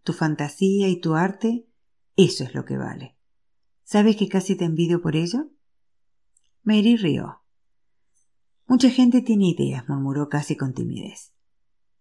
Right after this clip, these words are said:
«pero no tan buenas como las tuyas. Muchos sopladores de vidrio todavía no incluyen en su surtido bolas para el árbol de Navidad. Y los que las hacen,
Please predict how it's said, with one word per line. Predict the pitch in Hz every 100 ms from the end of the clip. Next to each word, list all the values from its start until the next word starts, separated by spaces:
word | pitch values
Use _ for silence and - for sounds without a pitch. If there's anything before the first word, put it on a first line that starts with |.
| _
«pero | 165 143
no | 170
tan | 180 160
buenas | 170 170
como | 160 147
las | 139 -
tuyas. | - 127 139 - _ _ _ _ _ _
Muchos | 208 240 262
sopladores | 254 233 220 233 233 220
de |
vidrio | 196 226 254
todavía | 247 202 170 202 208
no | 202
incluyen | 214 190 214 220 226 208
en |
su | 175
surtido | 165 147 143 208 233 226
bolas | 202 214 208
para | 185
el | 160
árbol | 165 160 165 147
de |
Navidad. | 139 131 127 85 64 - _ _ _ _ _ _ _ _ _ -
Y | 160
los | 151
que | 160
las | 147 143 185
hacen, | 202 202 233 254 285